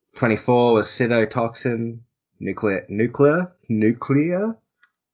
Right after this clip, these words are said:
Number twenty-three, Femi Nazgul. Probably saying that wrong, Femi Nazgul. No Dawn for Men.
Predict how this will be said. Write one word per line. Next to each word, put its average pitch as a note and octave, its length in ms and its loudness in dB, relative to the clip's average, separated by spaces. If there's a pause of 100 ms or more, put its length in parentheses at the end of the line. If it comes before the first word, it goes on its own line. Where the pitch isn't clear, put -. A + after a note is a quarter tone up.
(800)
Number G2+ 180 -2
twenty-three, A2+ 680 0
Femi G#2 400 -2
Nazgul. G#2 800 0 (380)
Probably G2 240 -4
saying G#2 340 -4
that F#2 160 -4
wrong, G2+ 420 -4
Femi G#2+ 200 -2
Nazgul. B2 640 -2 (540)
No G#2+ 200 2
Dawn G2+ 260 0
for G2+ 120 -10
Men. A2 500 -4